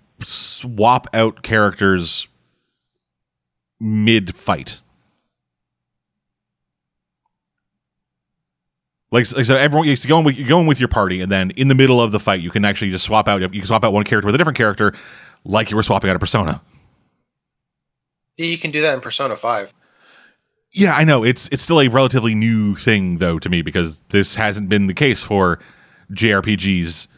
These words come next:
Speaker 1: forever. And this also came out before Persona five.
Speaker 2: Yeah.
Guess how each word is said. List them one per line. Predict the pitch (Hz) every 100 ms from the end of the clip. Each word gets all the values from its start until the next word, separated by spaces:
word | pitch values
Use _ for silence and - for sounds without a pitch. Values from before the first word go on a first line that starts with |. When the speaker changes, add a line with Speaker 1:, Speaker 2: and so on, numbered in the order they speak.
| _ _ _
Speaker 1:
forever. | - - - - - - 92 87 104 95 80 - _ _ _ _ _ _ _ _ _ _ _ _ _ _ _ _ _ _ _ _ _ _ _ _ _ _ _ _ _ _ -
And |
this | 135
also | 151 131
came | 147
out | 139 104
before | 127 117
Persona | - 85
five. | 87 80 95 - _ _ _ _ _ _ _ _ _ _ _
Speaker 2:
Yeah. | 156 127